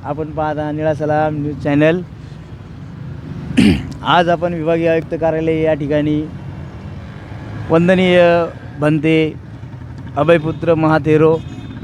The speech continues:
हे उपोषणाला बसले आहे. या ठिकाणी, या ठिकाणी आलेलो आहोत आणि आपण जाणून घेऊ आज दिवसभरामध्ये यांना कोणते प्रशासनाचे अधिकारी, कर्मचारी येऊन भेटले किंवा त्यांची चौकशी केली, त्यांना काही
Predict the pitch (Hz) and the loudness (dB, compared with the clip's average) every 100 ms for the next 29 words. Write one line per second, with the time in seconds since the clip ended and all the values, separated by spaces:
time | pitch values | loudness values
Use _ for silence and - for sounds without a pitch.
0 | - - - - - - 160 170 175 170 | -10 -10 -8 -8 -6 0 2 4 2 0
1 | 180 175 170 151 170 175 170 165 151 147 | 2 0 0 -2 -2 -2 0 -2 -2 -4
2 | 151 156 131 147 156 156 147 156 156 156 | -4 -4 -4 -2 -2 0 4 6 6 6
3 | 156 - - - - - - - - 123 | 6 2 -6 -10 -12 -14 -12 -12 -12 -12
4 | 156 165 147 165 151 160 175 185 151 156 | -10 -8 -10 -10 -6 -4 -4 -4 2 4
5 | 156 151 143 156 151 147 151 156 151 147 | 4 4 2 2 4 4 6 4 4 4
6 | 156 147 147 147 151 143 151 156 151 151 | 2 2 0 0 0 0 0 2 2 0
7 | 135 147 147 147 147 147 - - - - | 0 2 4 4 2 -2 -8 -18 -16 -16
8 | - - 151 151 151 156 151 151 151 - | -16 -8 -4 0 4 4 4 2 0 -6
9 | - - - 156 165 143 139 156 160 156 | -14 -12 4 6 6 2 -2 0 0 0
10 | 143 160 151 156 151 151 151 147 156 165 | -2 -2 0 -2 -4 -4 -2 -2 -4 -6
11 | 156 151 151 151 - 151 156 147 151 | -6 -4 -4 -6 -6 -6 -4 -4 -4